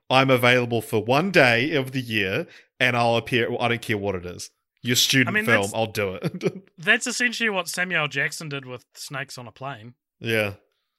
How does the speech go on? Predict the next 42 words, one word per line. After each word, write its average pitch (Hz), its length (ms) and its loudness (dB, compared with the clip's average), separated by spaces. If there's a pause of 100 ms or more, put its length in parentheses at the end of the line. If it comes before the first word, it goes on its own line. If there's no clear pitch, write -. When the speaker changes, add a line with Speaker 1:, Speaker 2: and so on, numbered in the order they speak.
Speaker 2:
Like, 143 160 -6
that 160 200 2
whole 151 200 -6
movie, 139 560 -8
like, 131 260 -6
was 131 160 -10
elevated 131 560 -6
above 120 320 -10
usual 120 680 -14 (800)
Z 131 300 -6 (120)
grade 127 460 -10
tier 127 380 -10
because 113 420 -12
he 113 360 -18
signed 117 320 -12
on 117 200 -16
to - 80 -20 (120)
it. - 280 -12
Speaker 1:
Yeah. 92 180 -4 (240)
But 196 240 6
there 240 100 10
would 269 80 2
just 220 120 0
be, 175 80 2
like, 160 440 2
I 156 100 4
would 165 100 4
find 135 200 2
that - 120 -4
so 107 260 0
fun 92 440 -8
if 104 140 -14
I 98 140 -2
had 101 200 -2
that, 92 240 -6
Speaker 2:
Mm. 120 40 -14 (220)
Speaker 1:
that 113 180 4
level 95 340 -2
of, 101 240 -10
of 120 180 -8
clout. 117 420 -4 (680)
Speaker 2:
Hmm. 113 280 -18